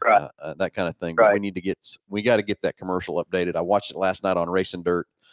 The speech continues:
Speaker 2: Uh, th-, it's still a great commercial, but, uh, it just needs a little freshen up.
Speaker 1: Okay.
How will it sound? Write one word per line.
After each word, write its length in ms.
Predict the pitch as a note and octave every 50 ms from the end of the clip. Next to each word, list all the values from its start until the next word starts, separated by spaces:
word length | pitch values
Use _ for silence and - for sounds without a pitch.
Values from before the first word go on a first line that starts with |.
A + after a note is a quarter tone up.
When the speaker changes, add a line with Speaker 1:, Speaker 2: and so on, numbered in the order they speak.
| - - A#2 - -
Speaker 2:
Uh, 420 | - E2+ E2+ E2 E2 E2+ E2 E2+ E2+
th-, 160 | D#2 E2+ - -
it's 160 | G2+ G2+ -
still 180 | - D3 C#3+ B2+
a 60 | G#2
great 320 | F2 F#2+ A2 A#2 A#2 -
commercial, 460 | - A2+ G#2 G#2 G#2 G#2 - - F#2 F2
but, 160 | F2 F2+ - _ -
uh, 60 | F#2
it 200 | E2+ F2 G2 G2+ -
just 220 | - G#2+ - -
needs 140 | G2 F2+ F2
a 40 | F2
little 180 | E2+ D#2+ - _
freshen 320 | - E2 E2 - - D#2
up. 200 | D#2+ D2 - - _ _ _ _ _ _ _ _ _ _ _ _ _ _ _ _ _ _ _ _ _ -
Speaker 1:
Okay. 380 | C#3 C3+ C3 - G#2+ G2+ G#2+